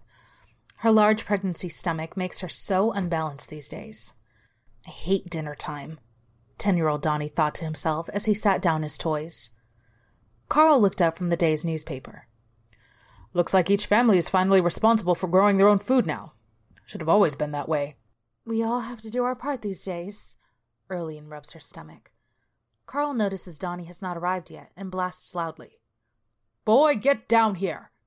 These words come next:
Erlene turns and places a hand over Carl's mouth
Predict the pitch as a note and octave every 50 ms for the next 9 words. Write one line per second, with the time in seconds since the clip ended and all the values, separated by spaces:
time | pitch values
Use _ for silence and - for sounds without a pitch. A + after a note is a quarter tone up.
0 | _ _ _ _ _ _ _ _ _ _ _ _ _ _ _ - F3+ F3 E3+ E3
1 | D#3+ D#3+ D#3+ D#3 - - G3+ F#3 F3 E3+ E3+ F#3+ F#3 F3 G#3+ G#3 G#3 G#3+ G#3 G#3+
2 | G#3+ G#3+ A3+ A#3 A#3 A3+ F#3 G3 F3+ F#3+ - - - F#3+ F3+ E3 D#3 - - F3
3 | E3+ D3+ C3+ - - -